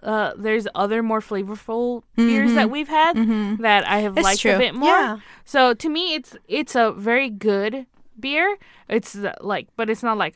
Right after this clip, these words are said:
Speaker 1: "Oh my God, it blew my mind" kinda thing. Uh, but I,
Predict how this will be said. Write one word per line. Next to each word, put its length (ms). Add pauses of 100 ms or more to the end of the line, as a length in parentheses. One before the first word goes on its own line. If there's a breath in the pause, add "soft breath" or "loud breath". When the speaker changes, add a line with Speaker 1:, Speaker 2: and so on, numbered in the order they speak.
Speaker 1:
"Oh 80
my 140
God, 280 (200)
it 160
blew 180
my 140
mind" 480
kinda 200
thing. 380 (320 soft breath)
Uh, 680
but 360
I, 300